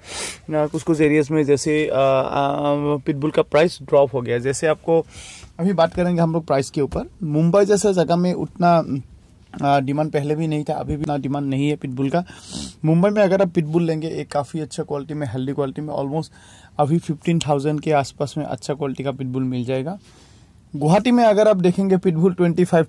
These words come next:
थाउजेंड के नीचे कोई नहीं देगा, आप मेरे साथ बेट लगा लो, कोई नहीं देगा, ट्वेंटी फ़ाइव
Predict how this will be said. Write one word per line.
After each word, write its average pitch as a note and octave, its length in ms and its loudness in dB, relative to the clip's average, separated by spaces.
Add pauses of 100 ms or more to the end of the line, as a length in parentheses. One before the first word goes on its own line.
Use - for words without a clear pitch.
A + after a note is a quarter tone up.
थाउजेंड D#3+ 220 0
के D#3 100 -6
नीचे D3 260 -6
कोई D3 220 -4
नहीं D3+ 200 -2
देगा, D3 260 -2
आप C#3 180 -4
मेरे C#3+ 180 -6
साथ D3 180 -4
बेट F#3 440 -10
लगा D3 160 -2
लो, D3+ 120 0
कोई D3+ 200 2
नहीं D#3 200 0
देगा, D3 200 -4
ट्वेंटी C#3+ 320 -8
फ़ाइव C#3+ 200 -6